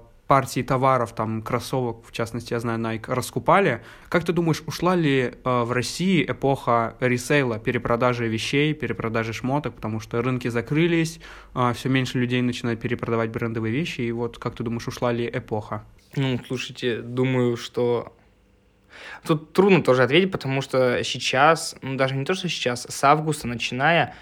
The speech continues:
Speaker 2: пришел такой бум, всплеск на что-либо заказывать с Poison.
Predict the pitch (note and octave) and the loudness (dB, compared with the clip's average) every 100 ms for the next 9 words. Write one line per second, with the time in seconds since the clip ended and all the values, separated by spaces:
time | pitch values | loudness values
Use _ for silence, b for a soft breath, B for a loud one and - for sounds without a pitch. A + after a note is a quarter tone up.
0 | B - B2+ C#3+ B2+ C3+ A#2+ A#2+ C#3+ D3+ | B -8 -2 0 0 2 0 4 4 6
1 | B2+ - - C3 E3+ - - A#2 B2 C3+ | 4 -4 0 4 4 4 -6 -4 0 0
2 | B2+ B2 B2 - - - - C#3 C3 B2 | 0 -2 -4 -6 -8 -8 0 2 4 4
3 | C3+ B2 A#2+ B2 C3+ C#3 A#2+ - - - | 4 2 2 0 2 0 -2 -6 -8 -4
4 | B2 A#2+ - C3 B2 A2+ | -4 -4 0 2 2 0